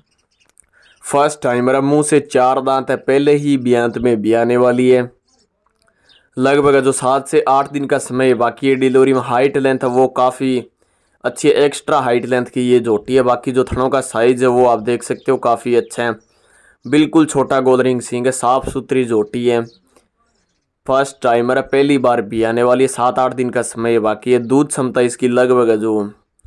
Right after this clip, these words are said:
सत्रह से अठारह लीटर तक बड़े ही आराम से रहने वाली है, जो हमें भाई ने जानकारी दी है। बाकी आप इनके फार्म पर जाकर पशुधन को खरीद सकते हो।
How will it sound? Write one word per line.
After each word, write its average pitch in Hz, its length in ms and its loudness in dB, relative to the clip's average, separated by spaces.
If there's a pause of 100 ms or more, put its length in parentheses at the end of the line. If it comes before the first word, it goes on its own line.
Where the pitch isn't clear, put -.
(440)
सत्रह 139 440 0
से 135 140 -2
अठारह 127 320 -2
लीटर 135 280 0
तक 127 140 0
बड़े 117 220 2
ही 127 100 4
आराम 120 240 0
से 117 140 -2
रहने 113 300 -2
वाली 127 220 2
है, 123 80 2
जो 123 260 2
हमें 123 180 0
भाई 107 180 -2
ने 113 160 -2
जानकारी 110 420 -2
दी 131 120 0
है। 131 80 4
बाकी 120 300 -2
आप 123 140 0
इनके 123 240 -4
फार्म 117 280 -4
पर 113 140 -6
जाकर 110 300 -4
पशुधन 113 440 -4
को 113 160 -6
खरीद 113 280 -4
सकते - 360 -10
हो। 90 160 -10